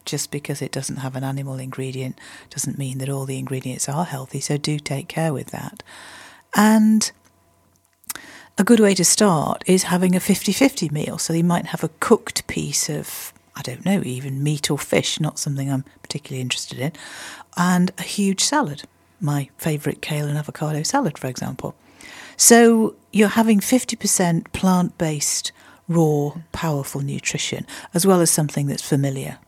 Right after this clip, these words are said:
and probably cooked. So it's a great way to start. And in fact, if people did just go fifty percent raw,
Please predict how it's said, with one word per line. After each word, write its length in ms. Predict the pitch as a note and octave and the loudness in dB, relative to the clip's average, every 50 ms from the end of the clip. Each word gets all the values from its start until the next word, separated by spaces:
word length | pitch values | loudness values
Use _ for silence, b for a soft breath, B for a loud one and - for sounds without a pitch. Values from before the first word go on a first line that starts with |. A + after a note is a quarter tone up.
| _ _ - | _ _ -6
and 140 | D3 C3 - | -6 -6 -4
probably 360 | - C3 C3 B2+ - - - | -6 -8 -8 -8 -8 -10 -10
cooked. 520 | - - - - - - - - - - - B B B B B B | -10 -6 -6 -6 -6 -8 -12 -14 -14 -14 -14 B B B B B B
So 100 | - - | 0 0
it's 120 | G3 - | 2 2
a 40 | G#3+ | 2
great 220 | - G#3+ G#3 G3+ - | 2 4 4 4 4
way 120 | F3 D#3+ | 0 -2
to 100 | D#3 - | 0 -2
start. 420 | E3 - - F3+ D3 A2 - - - | -2 0 0 2 0 0 0 0 2
And 80 | F#3+ | 4
in 80 | A3 A3 | 4 4
fact, 320 | - - F4+ - - - | 4 2 2 2 2 0
if 120 | C4+ B3+ - | -2 -2 0
people 280 | - C4 - - A#3+ | -2 -2 0 2 0
did 400 | - - - G#3+ C4 - - - | 0 4 6 6 6 6 2 -4
just 240 | - D#3 D#3 - - | -4 -4 -4 -4 -6
go 160 | - - - | -6 -6 -6
fifty 500 | D3+ - - - - C4+ B3+ - - - | -6 -8 -8 -2 -2 -2 -2 -2 -6 -8
percent 400 | F#3+ - - - - C3+ C3+ G#3+ G3 | -8 -8 -8 -10 -8 -8 -10 -10 -8
raw, 320 | C#3+ C#3 - D#3+ E3 - | -8 -8 -8 -6 -8 -8